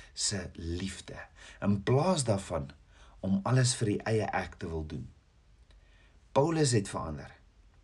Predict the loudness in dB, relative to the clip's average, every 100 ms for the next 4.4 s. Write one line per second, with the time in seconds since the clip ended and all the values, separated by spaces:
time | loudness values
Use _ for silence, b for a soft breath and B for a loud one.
0 | -20 -20 -14 -10 -8 0 0 2 0 2
1 | 4 4 2 -4 -8 -8 -8 -8 -8 -6
2 | -6 -8 -10 -10 -10 -14 -20 -20 b b
3 | b b b b -10 -8 -4 2 4 4
4 | 2 0 -2